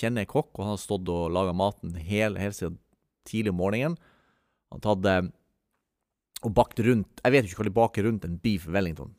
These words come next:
det vet jeg ikke, men det var noe bacon og noe baks rundt og i ovnen i mange timer. Og indrefileten han kjøper på butikken koster jo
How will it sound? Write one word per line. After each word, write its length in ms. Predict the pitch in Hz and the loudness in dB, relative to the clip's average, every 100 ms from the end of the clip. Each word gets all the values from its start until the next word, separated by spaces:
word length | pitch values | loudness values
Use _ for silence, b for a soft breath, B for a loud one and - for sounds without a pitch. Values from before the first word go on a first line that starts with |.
| - | -6
det 60 | 98 | -2
vet 200 | 101 67 | -2 -4
jeg 80 | 71 | -8
ikke, 160 | 67 98 | -10 -10
men 160 | 95 98 | -4 -2
det 60 | 107 | 0
var 80 | 101 | -2
noe 140 | 87 | -2
bacon 460 | 107 120 - 101 95 | 0 0 -2 -4 -4
og 80 | 95 | -4
noe 100 | 87 | -4
baks 380 | - - - 87 | -6 -8 -8 -4
rundt 300 | 90 73 82 | -4 -4 -8
og 20 | |
i 80 | - | -6
ovnen 300 | 76 - 78 | -8 -8 -12
i 60 | 73 | -8
mange 160 | 76 73 | -10 -10
timer. 320 | 80 73 64 _ _ _ _ _ _ _ 104 | -10 -8 -10 _ _ _ _ _ _ _ -2
Og 280 | 98 - 110 | 0 0 0
indrefileten 640 | 113 117 117 107 90 87 | 0 0 2 2 2 0
han 220 | 87 87 | -2 -4
kjøper 160 | 101 - | -6 -6
på 80 | 85 | -6
butikken 300 | 92 90 87 | -6 -6 -8
koster 300 | 92 - | -8 -4
jo 80 | 95 | -2